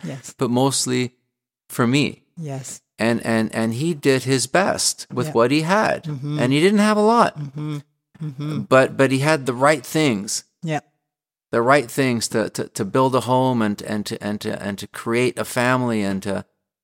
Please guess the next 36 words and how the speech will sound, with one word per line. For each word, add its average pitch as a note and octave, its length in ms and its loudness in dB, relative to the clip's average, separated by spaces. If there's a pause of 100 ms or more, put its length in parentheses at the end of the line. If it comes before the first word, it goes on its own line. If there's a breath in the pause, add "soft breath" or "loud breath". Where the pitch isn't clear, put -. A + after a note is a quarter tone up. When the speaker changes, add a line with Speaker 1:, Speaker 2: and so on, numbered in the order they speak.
Speaker 2:
and G#2+ 140 -6
to A2+ 100 -4 (240)
give C3 280 2
opportunities. A#2 960 0
And, G#2 220 -2
and G#2 240 -4
in A2 160 0
my D3+ 180 4
case, G2 360 -4
he A#2 100 -6
died, G#2+ 400 2
you A#2 100 -6
know, G2+ 120 -2
in G2+ 100 -2
nineteen A#2 340 -2
eighty-eight, G2+ 340 0
he A#2+ 100 -6
died G#2 200 2
way A#2+ 320 2
too A#2 140 -6
young F#2+ 240 -2
for E3+ 160 -2
me. F#2+ 100 0
I F#2+ 60 0
was G2 100 -2
Speaker 1:
Mm-hmm. D#3 80 -6
Speaker 2:
twenty-six, G#2+ 640 0 (320)
but B2+ 200 4
I'll C#3 160 8
tell E3+ 260 4
ya, A#2 240 6 (340)
I B2 180 2
still C#3+ 760 4 (460)
hear A#2+ 500 4
his A#2 320 0
words. A#2 560 0